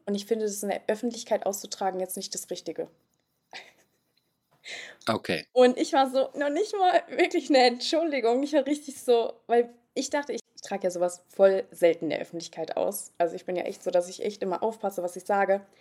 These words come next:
Speaker 1: Ich habe auch keine Namen genannt und will das auch weiterhin nicht tun. Aber es war einfach für mich so eine Situation, weil es jetzt auch gerade dieser Weltfrauentag war, wo ich auch viele Kommentare bekommen habe, "Warum gibt's noch den Weltfrauentag?" oder was weiß ich.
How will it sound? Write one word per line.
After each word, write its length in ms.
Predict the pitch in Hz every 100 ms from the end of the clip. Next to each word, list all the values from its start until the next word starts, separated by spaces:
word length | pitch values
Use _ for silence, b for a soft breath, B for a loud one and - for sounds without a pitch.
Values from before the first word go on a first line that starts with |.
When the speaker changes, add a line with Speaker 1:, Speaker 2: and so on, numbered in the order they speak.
| b b b -
Speaker 1:
Ich 60 |
habe 120 | 202
auch 80 | 165
keine 180 | - 165
Namen 240 | 170 180 180
genannt 420 | 180 180 185 - _ _ _ _ -
und 480 | 175 165 160 156
will 80 | 180
das 140 | 180 180
auch 160 | 170
weiterhin 300 | 175 175 175
nicht 160 | 165 -
tun. 220 | 208 208
Aber 140 | - 180
es 140 | 175
war 80 | 185
einfach 200 | 185 190
für 80 | 190
mich 160 | 196
so 80 | 196
eine 100 | 190
Situation, 760 | 185 185 185 185 - 208 240 254 b b b -
weil 120 | 208
es 60 | 208
jetzt 180 | 208
auch 100 | 196
gerade 260 | 196 185 180
dieser 260 | 180 175 175
Weltfrauentag 720 | 170 - 220 247 240 208 -
war, 340 | 196 196 190
wo 60 | 180
ich 120 | 175
auch 60 | 175
viele 220 | 202 185
Kommentare 420 | 180 175 180 175
bekommen 280 | 170 175 175
habe, 120 | 165
"Warum 220 | 151 160
gibt's 220 | 269 294
noch 120 | 214 202
den 120 | 202
Weltfrauentag?" 680 | 196 202 196 196 180 175 165
oder 240 | - 165 B B B -
was 200 | 170 170
weiß 160 | 160
ich. 80 | 208